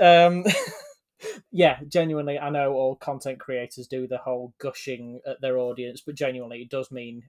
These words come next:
a r-, massive amount to us, um, 'cause, as we've said previously, it gives our lives validation. So, thank you. <laughs>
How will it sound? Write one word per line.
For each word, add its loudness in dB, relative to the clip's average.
a -6
r-, -6
massive -8
amount -12
to -14
us, -16
um, -16
'cause, -12
as -10
we've -16
said -14
previously, -14
it -18
gives -12
our -12
lives -16
validation. -20
So, -18
thank -16
you. -4
<laughs> -8